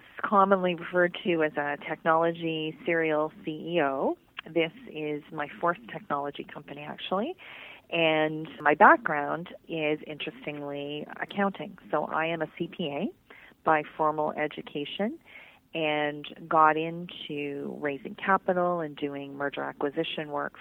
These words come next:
for a public company, which led to buying a particular tech company in California that I ultimately became the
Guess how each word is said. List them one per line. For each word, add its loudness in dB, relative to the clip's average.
for -4
a -6
public 2
company, -6
which 2
led 0
to -6
buying 0
a -4
particular -2
tech 0
company -8
in -12
California -6
that 4
I 0
ultimately -4
became -10
the -10